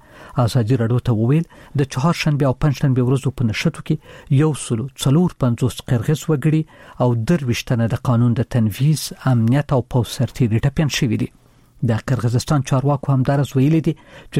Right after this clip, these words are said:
شاوخوا شل زره خلک چې ډېری ښځې او ماشومان دي له تاجکستان سره د ګډ سرحد له سیمو ایستل شوي دي. تاجکستان چې حکومت یې د معلوماتو پر خپرولو پوره کنټرول لري،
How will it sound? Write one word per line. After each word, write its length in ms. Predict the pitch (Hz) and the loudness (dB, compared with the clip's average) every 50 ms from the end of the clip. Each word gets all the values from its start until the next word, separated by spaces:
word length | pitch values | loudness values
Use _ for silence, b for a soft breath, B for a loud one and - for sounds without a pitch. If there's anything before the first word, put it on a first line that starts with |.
| 127 - | 0 2
شاوخوا 340 | 160 147 139 - - 151 127 - | 2 0 0 0 -2 -2 -2 0
شل 140 | - 185 180 - | 0 0 0 0
زره 180 | - 127 117 101 | 0 -2 -2 -2
خلک 260 | - 147 127 117 - - B B B B B - | 0 0 0 0 -2 -6 B B B B B -2
چې 80 | - 139 123 | 0 0 2
ډېری 240 | 127 127 131 131 117 - | 2 2 2 2 0 0
ښځې 200 | - 147 120 131 120 | -2 -2 0 2 0
او 60 | 117 117 | 2 2
ماشومان 460 | 113 110 - - - 135 127 147 147 | 0 0 -2 -2 -2 0 0 2 2
دي 80 | 175 156 | 2 0
له 80 | 160 135 - | 0 0 0
تاجکستان 500 | 131 117 - - - 110 - - 151 151 131 - | -2 -2 -2 -4 -8 -8 -2 0 0 0 0 0
سره 140 | 160 160 | -2 0
د 120 | 143 127 117 - | 0 -2 -2 -2
ګډ 100 | 131 - - - | -4 -4 -2 -4
سرحد 280 | - - 120 107 101 117 | -2 0 0 0 0 -2
له 60 | 113 - | -2 -2
سیمو 240 | - - 123 113 120 | 0 0 2 2 2
ایستل 260 | 117 - - 170 151 - - | 0 0 -2 -2 -2 -2 0
شوي 240 | - 135 113 117 127 | -2 -2 -2 0 -4
دي. 80 | - - B B B B B B B B B B - 147 | -4 -6 B B B B B B B B B B -2 0
تاجکستان 560 | 131 110 - 131 - 131 - - 151 139 127 | 0 0 -2 -2 -4 -4 -2 0 0 0 0
چې 60 | - - 127 | 0 0 0
حکومت 340 | 123 - - 143 139 - 160 | 0 2 0 -2 0 2 0
یې 120 | 139 120 | 0 0
د 80 | 131 127 | 2 2
معلوماتو 500 | 123 120 120 120 117 135 135 131 - 120 - - | 2 2 2 2 2 2 0 0 -2 -4 -4 -4
پر 120 | 127 - - | -6 -6 -4
خپرولو 440 | - - 123 123 117 131 139 131 113 - - | -4 -2 0 2 2 2 2 2 0 -2 -2
پوره 140 | - 135 131 - - | -2 -2 -2 -2 -4
کنټرول 360 | 117 - - - 165 165 156 | -6 -4 0 0 2 2 2
لري، 160 | 160 156 156 | 2 0 -2